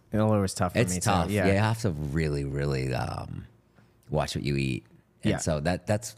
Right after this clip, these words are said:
Speaker 2: that's what I did. I was just really heavy, and I was just, like, and I just felt awful all the time.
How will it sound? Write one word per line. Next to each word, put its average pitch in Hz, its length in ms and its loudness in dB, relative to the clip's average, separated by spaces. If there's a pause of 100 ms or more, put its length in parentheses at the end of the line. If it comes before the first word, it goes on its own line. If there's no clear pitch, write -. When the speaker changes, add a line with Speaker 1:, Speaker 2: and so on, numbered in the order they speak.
Speaker 2:
that's 107 180 0
what 107 100 0
I 85 100 2 (640)
did. 85 260 -2 (320)
I 110 120 -2
was 135 120 0
just 104 180 -2
really 85 220 2
heavy, 80 380 2
and 69 140 -6
I 67 200 -6
was 69 120 -6
just, - 200 -8
like, - 240 -10
and - 100 -6
I 76 60 -2
just 78 220 -4
felt 50 380 -8
awful 62 380 -4
all 67 240 -4
the 69 80 -8
time. 69 460 -6